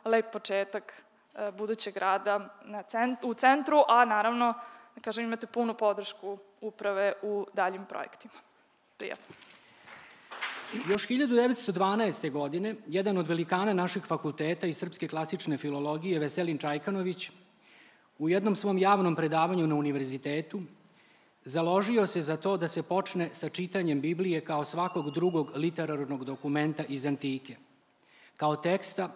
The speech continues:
Speaker 2: koji je predmet filološke analize. Na tragu i toga Čajkanovićevog davnašnjeg zalaganja,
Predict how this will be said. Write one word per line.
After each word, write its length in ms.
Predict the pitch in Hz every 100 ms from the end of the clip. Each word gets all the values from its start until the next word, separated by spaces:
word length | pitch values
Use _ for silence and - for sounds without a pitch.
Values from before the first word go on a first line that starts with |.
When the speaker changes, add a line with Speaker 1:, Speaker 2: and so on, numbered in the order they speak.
| -
Speaker 2:
koji 180 | - 156
je 120 | 151
predmet 440 | 151 156 165 160 -
filološke 560 | 151 147 147 147 - 135
analize. 480 | 131 120 113 110 - - _ _ _ _ _ _ _ - - - _ _ _ -
Na 140 | 160
tragu 460 | 165 190 226 220 185
i 80 | 185
toga 520 | 180 185 180 165 -
Čajkanovićevog 920 | - 165 165 196 165 147 160 143 135 135
davnašnjeg 560 | 151 165 170 160 127
zalaganja, 600 | 135 131 131 143 180 196